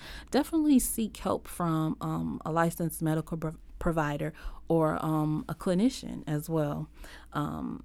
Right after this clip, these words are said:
so don't try to self-diagnose, but, you know, just reach out and just have those conversations with them, allowing them to really make that assessment if you need, um,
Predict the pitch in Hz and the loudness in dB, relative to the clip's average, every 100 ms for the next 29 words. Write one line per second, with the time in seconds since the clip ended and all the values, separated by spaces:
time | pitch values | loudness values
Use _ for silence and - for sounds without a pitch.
0 | - - 151 170 - - 156 143 - 240 | -12 -6 0 0 0 0 0 0 6 6
1 | 202 151 135 139 139 139 - 143 214 190 | 6 4 4 2 2 0 -2 -2 0 2
2 | 175 202 - 233 214 202 175 - - 156 | 0 0 -2 -2 -2 0 0 -2 -4 -2
3 | 147 156 143 - - - - 165 165 160 | 0 0 -2 -4 -8 -12 -4 -2 2 2
4 | 156 170 151 147 156 156 156 147 - 156 | 2 0 0 0 -2 0 -2 -2 2 4
5 | 147 147 147 147 151 151 156 - - - | 4 2 2 4 4 2 0 -10 -16 -6
6 | - 151 151 156 151 147 147 147 143 147 | -2 2 4 6 6 6 6 4 4 2
7 | 143 139 151 143 - 156 151 143 - 139 | 0 0 2 2 0 -2 0 0 0 -4
8 | - 156 147 151 147 143 156 - 160 - | -2 -2 2 4 4 4 0 -6 -6 -6
9 | 160 170 | -4 -6